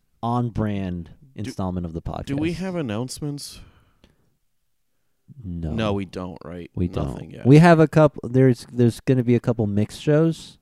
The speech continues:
Speaker 2: Yeah.
Speaker 1: for the new year this month in February. Uh, be on the lookout for that on social media and stuff. Uh, we're rolling out content for mixeds.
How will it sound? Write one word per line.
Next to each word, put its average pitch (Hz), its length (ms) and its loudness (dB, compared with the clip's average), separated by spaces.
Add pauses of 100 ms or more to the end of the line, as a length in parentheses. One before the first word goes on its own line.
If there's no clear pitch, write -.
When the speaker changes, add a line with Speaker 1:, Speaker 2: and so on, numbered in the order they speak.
Speaker 2:
Yeah. - 120 -16 (240)
Speaker 1:
for 113 80 -2
the 104 100 0
new 110 140 0
year 113 380 2
this 107 200 -6
month 107 240 -4
in 92 320 -4 (340)
February. 135 600 0 (600)
Uh, 87 520 -4 (180)
be 117 100 0
on 110 80 0
the 110 40 0
lookout 107 320 -4
for 101 120 -6
that 95 320 -4 (680)
on 90 160 -6
social 98 260 -6
media 104 420 -4 (160)
and 107 120 -12
stuff. 123 280 -6 (420)
Uh, 90 340 -2 (100)
we're 101 380 0
rolling 110 380 0
out 104 180 -2
content 127 520 -2
for 120 100 0
mixeds. - 640 -6